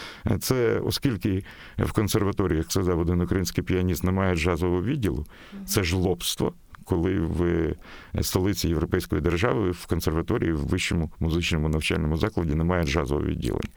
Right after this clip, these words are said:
Speaker 1: Це злобство, рагульство, якщо хочете. Е, тому, е,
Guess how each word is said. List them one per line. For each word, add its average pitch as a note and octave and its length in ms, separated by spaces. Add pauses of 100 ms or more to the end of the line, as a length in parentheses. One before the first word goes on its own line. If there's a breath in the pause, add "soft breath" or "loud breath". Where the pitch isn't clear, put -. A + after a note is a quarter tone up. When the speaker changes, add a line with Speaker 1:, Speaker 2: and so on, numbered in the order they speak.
Speaker 1:
Це - 160
злобство, - 560 (520 loud breath)
рагульство, G2 680
якщо - 280
хочете. - 380 (420 loud breath)
Е, F#2+ 260
тому, D#3+ 560 (340 loud breath)
е, G2+ 720